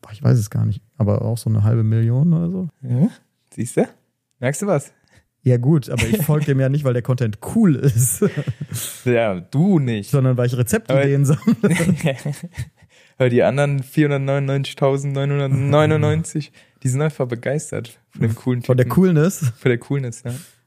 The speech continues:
Speaker 1: Ja.
Speaker 2: Aber ich hab, ich hab den, den Beitrag in der Heute-Show dann gesehen und man muss ja zwangsläufig sagen, wenn ihr euch gegenübersteht, da, da ist, ist,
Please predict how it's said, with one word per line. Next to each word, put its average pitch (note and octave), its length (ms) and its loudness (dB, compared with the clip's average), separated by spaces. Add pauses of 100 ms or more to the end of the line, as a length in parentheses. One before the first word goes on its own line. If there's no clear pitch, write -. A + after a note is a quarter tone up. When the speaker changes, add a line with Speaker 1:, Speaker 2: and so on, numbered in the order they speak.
(420)
Speaker 1:
Ja. B2+ 80 0
Speaker 2:
Aber C3+ 100 4
ich D3+ 140 2
hab, F#3 200 -2
ich C#3+ 140 -12
hab - 240 -6
den, C3+ 260 0
den C3 220 -4
Beitrag C3+ 400 0
in C3+ 80 -6
der B2+ 100 0
Heute-Show C3 380 -2
dann A#2+ 160 -4
gesehen B2 320 0 (440)
und - 280 -2 (240)
man A#2+ 180 2
muss D#3 280 2
ja D#3+ 160 0 (280)
zwangsläufig C3+ 640 -2
sagen, C3+ 340 0 (580)
wenn A#2+ 240 2
ihr D#3 240 4
euch C#3 140 0
gegenübersteht, B2+ 760 -2 (160)
da, B2+ 100 0
da C3+ 220 -6 (240)
ist, D3 180 0
ist, F3 200 0